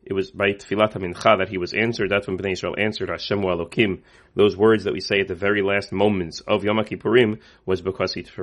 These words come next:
prayed Tfilat Mincha. He says, "Ulama nogim litpalel mincha gedola minagam nachon al pi halacha. V'yesh lo mashma yismachu shekem mevar b'Zohar Kadosh." But those that have the practice of saying Mincha early at Mincha Gedola, six and a half hours,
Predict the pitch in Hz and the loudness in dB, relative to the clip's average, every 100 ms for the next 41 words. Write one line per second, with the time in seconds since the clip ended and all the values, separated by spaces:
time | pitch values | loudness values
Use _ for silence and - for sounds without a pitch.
0 | - 98 92 - - - 82 76 - 78 | -6 2 2 2 -6 -8 -8 -8 -12 -18
1 | - - _ _ - - 131 196 240 302 | -18 -20 _ _ -20 -6 2 6 6 6
2 | 269 220 233 214 175 180 170 170 143 147 | 6 4 4 2 2 2 2 0 0 0
3 | 165 156 165 175 170 160 160 151 147 143 | 0 0 0 0 -2 -4 -2 0 0 -2
4 | 143 139 _ _ 151 190 190 185 175 175 | -4 -6 _ _ 4 4 4 2 2 2
5 | 175 165 165 156 156 139 165 156 160 156 | 0 0 -2 -2 -4 -6 -6 0 0 2
6 | 156 156 151 135 135 - _ - 104 107 | 2 2 2 2 2 -2 _ -4 0 6
7 | 120 113 113 113 104 - 110 110 104 - | 6 6 2 2 0 2 2 2 -4 -6
8 | 95 85 _ _ - - 107 101 92 101 | -8 -8 _ _ -20 -2 -2 -2 -2 2
9 | 117 131 123 110 - _ - 107 107 101 | 4 6 6 2 -4 _ -2 -2 -2 -6
10 | - 117 113 - - 98 98 98 90 87 | 0 2 2 0 -14 -4 -2 0 0 0
11 | 101 - - - - 107 104 131 139 143 | 0 -2 -8 -14 -8 -4 0 4 6 4